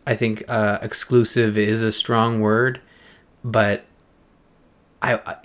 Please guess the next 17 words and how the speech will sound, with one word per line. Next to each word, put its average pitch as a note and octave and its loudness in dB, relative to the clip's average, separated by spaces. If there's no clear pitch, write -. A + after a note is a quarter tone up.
my D3+ 8
big, F3+ 10
here's E3+ 6
my A#2+ 2
thing. F#2 -6
I'm E3+ 6
fine D3+ 4
with C3 0
ha-, B2 4
it A#2 0
being A#2 4
exclusive G#2+ -2
to G#2+ -4
the G#2 2
Epic G2+ -4
Game G#2 -2
Store. A2 0